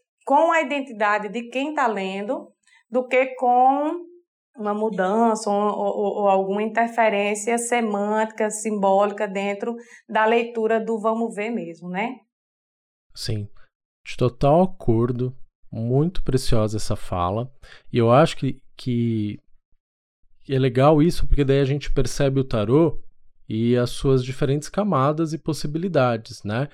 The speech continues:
Speaker 2: Que não só, o tarô não tá só disponível na mesa de atendimento, na mesa de leitura. Ele não, ele não tem só utilidade, ele não vi-, não tem vida só na, na taromancia.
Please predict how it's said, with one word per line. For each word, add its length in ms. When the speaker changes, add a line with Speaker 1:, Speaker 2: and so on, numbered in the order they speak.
Speaker 2:
Que 380
não 220
só, 460
o 80
tarô 240
não 140
tá 140
só 220
disponível 680
na 400
mesa 480
de 100
atendimento, 680
na 100
mesa 300
de 120
leitura. 540
Ele 160
não, 540
ele 200
não 100
tem 180
só 180
utilidade, 840
ele 140
não 160
vi-, 240
não 320
tem 240
vida 440
só 280
na, 240
na 140
taromancia. 800